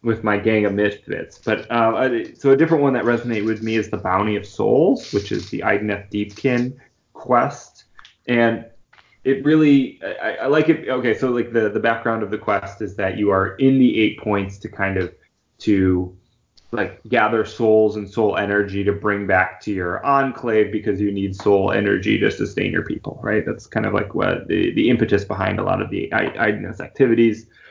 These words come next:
Um, and your priests have specifically found a collection of soul energy, so your warband's going to find it. And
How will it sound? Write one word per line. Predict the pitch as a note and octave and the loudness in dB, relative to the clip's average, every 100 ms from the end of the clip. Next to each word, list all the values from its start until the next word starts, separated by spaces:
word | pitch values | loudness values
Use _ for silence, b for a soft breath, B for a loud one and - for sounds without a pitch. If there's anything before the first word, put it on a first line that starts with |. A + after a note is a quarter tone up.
| b _ | b _
Um, | A#2+ G#2 G2+ G2 | 0 0 0 -4
and | A2+ A2 | -4 0
your | A2 G#2 | 2 2
priests | - - B2 A#2+ - | 0 -2 2 2 0
have | F#2 | -4
specifically | - A2 - A2 G#2 A2 | -4 -6 -2 -2 0 0
found | G2+ G2+ G2 G2+ | 2 0 0 2
a | F#2+ | 0
collection | F#2+ G2+ G2 F#2+ - A#2 | -2 -2 -2 -2 -4 -4
of | G#2+ | -4
soul | - A#2+ | -2 2
energy, | A#2+ B2 A#2+ C#3 | 2 0 0 0
so | C#3+ G#2+ | 2 0
your | G2+ G2 F#2+ | 0 -2 0
warband's | G#2+ G#2 G2+ G2 | 2 4 2 0
going | G2 G#2+ G2+ G2 | -6 -4 -4 -4
to | G2 | -8
find | - - F2+ F2+ | -6 -6 -4 -6
it. | F#2+ - - b b b _ | -6 -8 -12 b b b _
And | A2+ A2 A2 G#2+ G#2 | 0 4 6 4 0